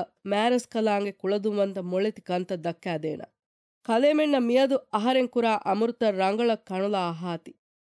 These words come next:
ಅಹರೆನ್ ಕಲೇಮೆನ್ನ ವುರೆ ಕುರಿಗಾ ಗೊಸ್ ಅಮೂರಿನ್ನ, ಕಣ್ಣಾಣಿನ್ನ, ಹಿತ್ತಿನ್ನ, ಫಿರಿಜಿನ್ನ, ಹಿವ್ವಿನ್ನ, ಯಬೂಸಿನ್ನ ಮಿ ಎಮ್ಮೆನ್ ಫಸ್ಸಾಲ ಫೊಣುವಾಲಾಣ. ಕಲೇಮೆನ್ ತಿಯದಾ ಗೌಮುತವುಗೆ ಮೀಹುಣ್ಣಾಯಕು ಸುಲ್ಹಾಗೆ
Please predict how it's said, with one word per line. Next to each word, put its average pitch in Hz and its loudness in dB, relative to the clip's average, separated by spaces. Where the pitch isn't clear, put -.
ಅಹರೆನ್ 233 0
ಕಲೇಮೆನ್ನ 240 2
ವುರೆ 233 2
ಕುರಿಗಾ 226 0
ಗೊಸ್ 208 -4
ಅಮೂರಿನ್ನ, 226 4
ಕಣ್ಣಾಣಿನ್ನ, 214 0
ಹಿತ್ತಿನ್ನ, 233 0
ಫಿರಿಜಿನ್ನ, 214 -2
ಹಿವ್ವಿನ್ನ, 269 2
ಯಬೂಸಿನ್ನ 220 -2
ಮಿ 208 0
ಎಮ್ಮೆನ್ 240 2
ಫಸ್ಸಾಲ 196 -2
ಫೊಣುವಾಲಾಣ. 175 -4
ಕಲೇಮೆನ್ 294 2
ತಿಯದಾ 254 2
ಗೌಮುತವುಗೆ 233 0
ಮೀಹುಣ್ಣಾಯಕು 220 0
ಸುಲ್ಹಾಗೆ 226 -2